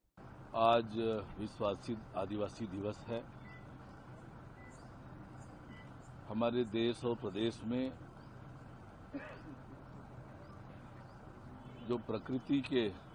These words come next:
बहुत नज़दीक रहने वाले लोग हैं, आदिवासी समाज में आते हैं। विश्व आदिवासी दिवस की मैं सभी को बहुत बधाई और शुभकामनाएं देता हूं।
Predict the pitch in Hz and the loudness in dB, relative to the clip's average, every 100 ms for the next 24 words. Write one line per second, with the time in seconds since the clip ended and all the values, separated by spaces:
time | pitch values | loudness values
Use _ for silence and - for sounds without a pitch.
0 | - 104 104 131 135 120 113 98 107 110 | -4 0 10 10 10 6 2 2 0 0
1 | 104 95 104 101 101 101 95 104 98 87 | -2 -2 0 2 2 0 2 2 0 -4
2 | 82 - - - - - - - - - | -8 -10 -12 -12 -12 -12 -12 -12 -12 -12
3 | - - - - - - - - - - | -12 -12 -12 -12 -12 -12 -12 -12 -12 -12
4 | - - - - - - - - - - | -14 -14 -14 -14 -14 -14 -14 -14 -12 -4
5 | 95 98 107 98 - 104 107 95 98 98 | -2 0 2 2 0 -6 -4 0 0 0
6 | 104 92 92 - 107 101 120 117 - - | -2 -2 -2 -2 -2 -2 -4 -6 -10 -12
7 | - - - - - - - - 104 - | -12 -12 -12 -14 -14 -14 -10 -6 -6 4
8 | 104 98 - 104 95 - 107 98 101 101 | 4 4 2 0 0 -2 -4 -2 -2 -2
9 | 113 104 101 98 95 101 101 87 104 107 | -4 -4 -4 -4 -4 -2 -2 2 2 2
10 | 95 90 98 101 101 - 95 - 95 92 | 0 -2 0 0 0 -2 -6 -4 -2 -2
11 | 95 95 87 90 104 104 | -2 -4 -4 -2 0 0